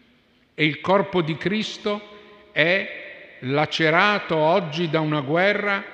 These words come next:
tra popoli entrambi rinati nel battesimo sul fiume Dnepr a Kiev. E dopo gli scismi ecclesiastici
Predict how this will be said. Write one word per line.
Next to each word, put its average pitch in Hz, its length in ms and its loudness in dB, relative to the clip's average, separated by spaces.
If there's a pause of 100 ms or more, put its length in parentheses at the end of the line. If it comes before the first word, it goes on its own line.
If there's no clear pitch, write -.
(400)
tra 151 200 0
popoli 196 680 0 (340)
entrambi 170 1000 0
rinati 180 800 -2 (320)
nel 147 260 0
battesimo 165 920 -2
sul 143 280 -2
fiume 165 580 -2
Dnepr 165 520 -4 (680)
a 127 140 -4
Kiev. 120 420 -6 (1300)
E 131 100 -6
dopo 175 280 2
gli 180 180 0
scismi 180 480 -2
ecclesiastici 170 1160 -4